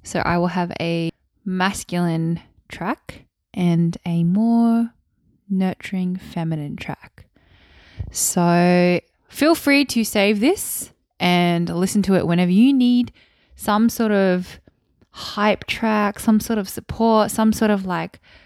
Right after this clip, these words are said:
uh, pick me up situation if you need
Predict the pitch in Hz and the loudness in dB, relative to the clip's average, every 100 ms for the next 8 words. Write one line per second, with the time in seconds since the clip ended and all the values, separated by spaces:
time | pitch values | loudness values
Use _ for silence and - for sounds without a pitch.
0 | _ _ _ - _ _ - - 202 185 | _ _ _ -20 _ _ -20 -2 2 4
1 | 175 - 262 - 262 262 254 - _ - | 2 2 -2 2 2 4 2 -2 _ -14
2 | 262 247 233 240 - 247 226 214 208 208 | -10 -2 2 2 4 4 4 2 0 0
3 | 196 196 196 - | 0 0 -2 -6